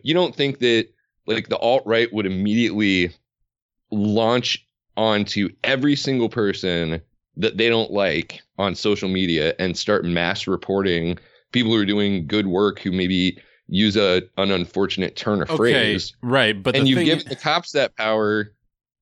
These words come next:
Speaker 2: There has to be
Speaker 1: in order to
Speaker 2: criteria.
Speaker 1: prevent
Speaker 2: There has to be criteria. I mean, we can't just say, "Man, this is gonna be so hard that I guess we can't do anything."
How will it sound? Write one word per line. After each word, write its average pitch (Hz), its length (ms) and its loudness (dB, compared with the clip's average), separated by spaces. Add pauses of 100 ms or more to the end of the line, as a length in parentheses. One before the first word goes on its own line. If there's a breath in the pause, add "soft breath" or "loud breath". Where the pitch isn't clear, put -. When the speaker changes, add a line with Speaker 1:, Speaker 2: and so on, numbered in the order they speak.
(600)
Speaker 2:
There 131 140 2
has 143 260 0
to - 80 -4
be 143 160 -2
Speaker 1:
in 143 100 2
order 143 200 2
to 135 100 -6
Speaker 2:
criteria. 104 320 0
Speaker 1:
prevent 117 200 -4 (320)
Speaker 2:
There 156 140 -2
has - 200 0
to 190 60 -10
be 240 80 -4
criteria. 190 800 0
I 139 80 2
mean, 156 200 0
we 151 100 0
can't 175 320 -2
just 165 160 -2
say, 147 180 -2 (280 loud breath)
"Man, 139 200 0
this 143 180 -2
is - 180 -8
gonna 123 240 -2
be 101 180 -2
so 95 380 -2
hard 95 420 -2 (460 soft breath)
that 98 140 -2
I 98 80 0
guess 107 280 -2
we 101 80 -6
can't 101 300 -6
do 98 120 -2
anything." 90 320 -6